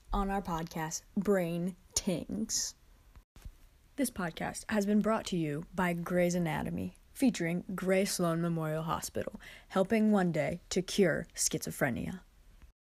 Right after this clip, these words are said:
It's Chipper Campus speaking. Thank you for tuning in with us this evening. We are back again with Megan McKinney,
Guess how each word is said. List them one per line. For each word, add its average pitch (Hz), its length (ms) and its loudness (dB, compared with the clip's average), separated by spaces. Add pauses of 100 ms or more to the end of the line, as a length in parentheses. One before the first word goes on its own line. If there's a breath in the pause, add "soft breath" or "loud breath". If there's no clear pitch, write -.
(720 soft breath)
It's 269 340 0
Chipper 208 400 2
Campus 180 480 -6
speaking. 277 540 -2 (320 loud breath)
Thank 233 200 -2
you 190 240 2
for 180 720 6
tuning 175 420 2
in 170 180 2
with 170 220 0
us 165 220 -2
this - 240 -2
evening. 196 320 2
We 226 140 4
are 190 100 0
back 180 360 -2
again 190 640 2
with 196 220 0
Megan 185 460 4
McKinney, 196 520 2